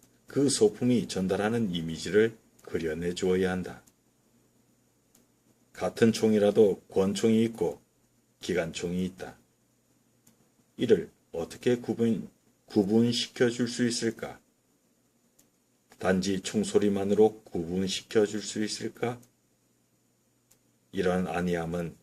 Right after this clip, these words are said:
연기를 통해 청자들을 기만하는 것이 될 것이다.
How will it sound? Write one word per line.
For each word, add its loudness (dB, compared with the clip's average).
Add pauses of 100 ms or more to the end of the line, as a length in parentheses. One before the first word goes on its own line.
(340)
연기를 4
통해 2 (280)
청자들을 0
기만하는 -6
것이 -2
될 0
것이다. -6